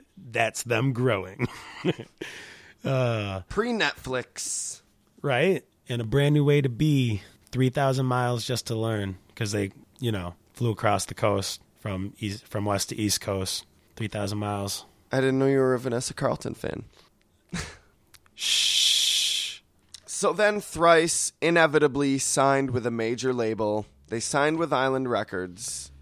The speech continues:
Speaker 1: Yeah, uh, Island was like, "Whatever it takes, we need this band.
Speaker 2: Oh, yeah?
Speaker 1: They're gonna be huge."
Speaker 2: They beat Frogger three fucking times. I don't know if you guys heard.
Speaker 1: <laughs> Yeah.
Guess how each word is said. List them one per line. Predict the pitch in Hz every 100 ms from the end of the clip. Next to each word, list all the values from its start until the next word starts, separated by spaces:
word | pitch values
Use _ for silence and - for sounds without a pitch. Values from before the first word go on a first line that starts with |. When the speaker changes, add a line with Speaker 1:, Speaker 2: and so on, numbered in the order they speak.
| -
Speaker 1:
Yeah, | 160 214 208 147 123 -
uh, | 120 127 127 120 _ _ -
Island | 143 165 156
was | 131
like, | 131 113 - - _ -
"Whatever | 123 123 123 120 107
it | -
takes, | - 107 - -
we | 107
need | 110 113 110
this | 104 101
band. | - 107 101 95 95 - -
Speaker 2:
Oh, | 135 156
yeah? | 127 139
Speaker 1:
They're | 117
gonna | 123 117
be | 113 101
huge." | 110 110 98 -
Speaker 2:
They | 143
beat | 143 - 165 165 -
Frogger | - 143 143 127 107 110
three | - 139 143 143 - _
fucking | 143 - 139 131
times. | 123 139 135 120 113
I | 123
don't | 135
know |
if | 135
you | 135
guys | 127 113 -
heard. | 131 131 104 90 - -
Speaker 1:
<laughs> | 185 180
Yeah. | 208 - 180 135